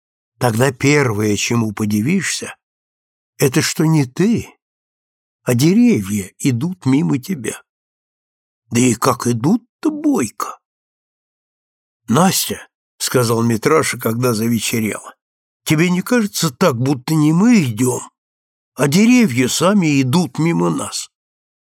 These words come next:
«А как же», — ответила Настя, — «это всегда кажется». «Да и как еще кажется», — сказал Митраша, «эти деревья, что к нам поближе, скоро идут, а подальше от нас — потише,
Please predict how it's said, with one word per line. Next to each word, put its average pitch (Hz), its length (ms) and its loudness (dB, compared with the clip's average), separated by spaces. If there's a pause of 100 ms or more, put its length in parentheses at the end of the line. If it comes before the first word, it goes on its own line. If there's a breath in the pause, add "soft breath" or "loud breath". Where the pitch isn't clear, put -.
(220)
«А - 160 2
как 123 260 0
же», — 98 160 -2
ответила 120 500 -4
Настя, — 110 440 -4 (200)
«это 147 280 -2
всегда 240 480 0
кажется». - 560 -2 (840)
«Да 127 80 0
и 151 120 2
как 190 280 2
еще 214 380 2
кажется», — 262 680 0
сказал 127 440 0
Митраша, 123 640 -2 (260)
«эти 202 320 2
деревья, 127 560 0
что 156 200 -2
к - 80 -8
нам 139 200 2
поближе, 165 580 2
скоро 143 580 2
идут, 190 400 -2 (300)
а - 140 2
подальше 202 500 2
от 120 160 -2
нас — 98 380 -4 (160)
потише, 120 720 -2